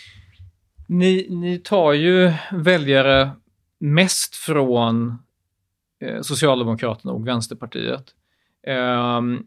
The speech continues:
och vissa från vänster ha-, har uttryckt att det finns en viss cynism i att, att personer till höger, kanske som jag, skriver om er för att det är ett sätt att på något sätt störa och, och s-, splittra vänstern.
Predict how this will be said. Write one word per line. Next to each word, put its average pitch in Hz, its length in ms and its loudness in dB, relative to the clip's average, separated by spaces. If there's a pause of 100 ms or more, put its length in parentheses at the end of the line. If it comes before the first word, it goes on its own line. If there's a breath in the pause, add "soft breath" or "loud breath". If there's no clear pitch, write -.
(120)
och 147 120 -4
vissa 160 220 2
från 147 200 -2
vänster 160 580 2
ha-, 151 320 2
har 135 260 4
uttryckt 131 400 -4
att 120 100 -2
det 127 80 -8
finns 123 260 -4
en 127 100 -2
viss 123 320 -4
cynism 147 580 0
i 127 140 0
att, 117 260 -2
att - 260 -6
personer 120 440 -4
till 123 160 -6
höger, 120 800 0
kanske 123 240 -8
som 123 160 -4
jag, 113 220 0
skriver 131 480 -2
om 147 120 -2
er 113 140 -2
för 107 120 -10
att 117 60 -10
det 131 60 -6
är 123 40 -6
ett 120 80 -12
sätt - 280 -2
att 113 180 -8
på 127 60 -10
något 113 200 -6
sätt 113 200 -8 (600 loud breath)
störa 123 920 2
och, 117 640 -2
och 113 60 -4
s-, - 180 -10
splittra 139 580 -4
vänstern. 127 760 -2